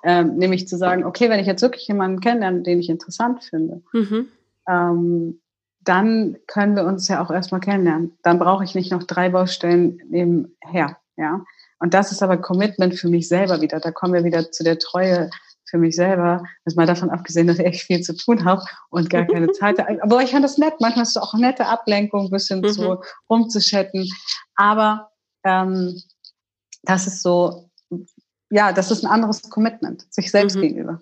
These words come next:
Speaker 1: Da geht's gar
Speaker 2: Mhm.
Speaker 1: nicht um den anderen, sich selbst gegenüber. Und ich hab heute, äh, einen schönen Spruch gepostet. Bei, wenn du datest, erfährst, erfährst du vor allem viel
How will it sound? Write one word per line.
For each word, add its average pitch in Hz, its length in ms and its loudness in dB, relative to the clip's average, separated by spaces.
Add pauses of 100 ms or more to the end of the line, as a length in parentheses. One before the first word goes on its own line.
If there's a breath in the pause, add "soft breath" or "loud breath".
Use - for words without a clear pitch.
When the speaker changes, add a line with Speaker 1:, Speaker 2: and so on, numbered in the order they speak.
Speaker 1:
Da 175 100 0
geht's 196 240 2
gar 202 140 4
Speaker 2:
Mhm. 202 60 0
Speaker 1:
nicht 196 100 -4
um 190 60 -2
den 175 100 -2
anderen, 220 320 0
sich 196 220 -2
selbst 220 240 0
gegenüber. 202 420 0 (320 loud breath)
Und 185 180 2
ich 180 140 -2
hab 190 140 -4
heute, 190 400 2 (400 loud breath)
äh, 180 60 -2
einen 175 440 4
schönen 185 280 0
Spruch 190 280 -2
gepostet. 180 720 -4 (420 soft breath)
Bei, 175 480 4
wenn 180 120 4
du 175 120 2
datest, 180 400 2
erfährst, 175 600 -6
erfährst 170 380 -4
du 175 40 -10
vor - 180 -6
allem 180 260 2
viel 185 280 0